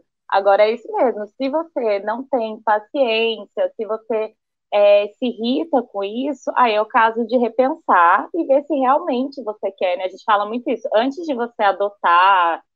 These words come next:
é, comprar um cachorrinho ou um gato, você tem que entender como que é aquela espécie e ver, eu vou, vou ter paciência, eu tenho tempo, eu tenho disposição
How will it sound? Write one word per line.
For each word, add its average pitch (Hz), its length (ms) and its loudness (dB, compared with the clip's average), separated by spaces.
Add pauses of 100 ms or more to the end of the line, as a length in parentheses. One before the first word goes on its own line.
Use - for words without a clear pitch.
(220)
é, 185 200 0
comprar 202 560 0
um 208 60 -6
cachorrinho 190 920 -8
ou 175 260 0
um 202 120 -12
gato, 180 680 0 (380)
você 226 100 -4
tem 233 180 -2
que 262 100 -6
entender 262 580 0
como 294 180 -4
que 277 60 -2
é 240 40 0
aquela 214 200 -4
espécie 240 420 -4
e - 40 -6
ver, 202 260 0
eu 202 140 -2
vou, 214 200 -4 (140)
vou 196 220 -4
ter 240 260 -2
paciência, 208 680 -4
eu 185 60 -8
tenho 214 260 -8 (120)
tempo, 214 380 -2
eu 180 60 -6
tenho 208 220 -10
disposição 202 880 -2